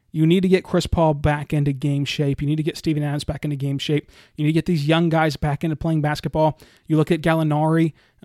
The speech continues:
who's a sharp shooter. I wonder how shooters perform, how strictly shooters perform after this layoff. Are they in the groove? Are they back into it quickly?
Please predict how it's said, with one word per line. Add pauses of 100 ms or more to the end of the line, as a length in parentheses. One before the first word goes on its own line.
(120)
who's
a
sharp
shooter. (680)
I
wonder
how
shooters
perform,
how
strictly
shooters
perform (400)
after
this
layoff.
Are
they
in
the
groove?
Are
they
back
into
it
quickly?